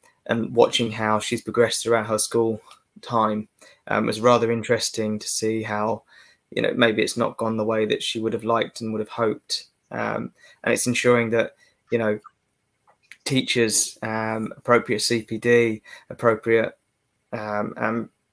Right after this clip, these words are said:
professional development for them is, is, is key just to making sure that they're not paying lip service to something,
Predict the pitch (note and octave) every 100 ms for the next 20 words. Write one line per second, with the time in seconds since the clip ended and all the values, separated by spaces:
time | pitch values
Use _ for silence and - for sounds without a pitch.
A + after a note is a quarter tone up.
0 | _ B2+ - A#2 - A#2 A2 B2 A#2+ B2
1 | - A2 A2 A#2 A2+ A#2 - A#2+ A2+ -
2 | B2 A2 - - B2 A#2 A2 G#2+ - A2+
3 | A2+ A#2 A2+ A#2+ A2+ A#2 A#2+ - - A#2+
4 | A2 A2+ A#2 - A2+ A2 A2 - - A2
5 | - - A#2+